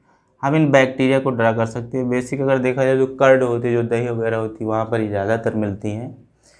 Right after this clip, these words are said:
तो स्टूडेंट, जब हम फिर पढ़ेंगे नेक्स्ट वीडियो में, तो आपको क्लासिफिकेशन ऑफ मोनेरा के बारे में पढ़ा जाए, उसके बारे में हम पढ़ेंगे। तो स्टूडेंट, आपसे रिक्वेस्ट है कि बहुत ही इंपॉर्टेंट डिफरेंट टाइप्स के एग्जाम्स के लिए, नीट के लिए, एम्स के लिए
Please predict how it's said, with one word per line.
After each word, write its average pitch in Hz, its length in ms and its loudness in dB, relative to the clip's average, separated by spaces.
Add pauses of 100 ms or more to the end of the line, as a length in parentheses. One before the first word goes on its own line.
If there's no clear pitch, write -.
(400)
तो 147 80 4
स्टूडेंट, 175 280 4
जब 180 140 6
हम 180 200 4
फिर 180 280 -2
पढ़ेंगे 139 480 0
नेक्स्ट 131 300 -2
वीडियो 123 380 0
में, 156 260 -4
तो 156 480 0
आपको 131 360 -6
क्लासिफिकेशन 131 1040 -2
ऑफ 120 100 -2
मोनेरा 117 500 2
के 151 180 0
बारे 123 260 2
में 120 140 -6
पढ़ा 117 240 -2
जाए, 117 280 -6 (920)
उसके 127 280 0
बारे 151 260 6
में 143 120 -2
हम 135 160 -6
पढ़ेंगे। 127 380 -4
तो 135 120 -6
स्टूडेंट, 131 280 -6
आपसे 131 160 -4
रिक्वेस्ट 127 560 -2
है 143 120 -8 (360)
कि 120 60 -8
बहुत 117 380 0
ही 151 80 0
इंपॉर्टेंट 131 520 2
डिफरेंट 127 460 0
टाइप्स 123 280 2
के 123 100 -6
एग्जाम्स 113 420 -4
के 120 120 -8
लिए, 120 120 0
नीट 117 400 -2
के 120 80 -2
लिए, 110 160 0
एम्स 117 320 -2
के - 140 -8
लिए 117 260 -4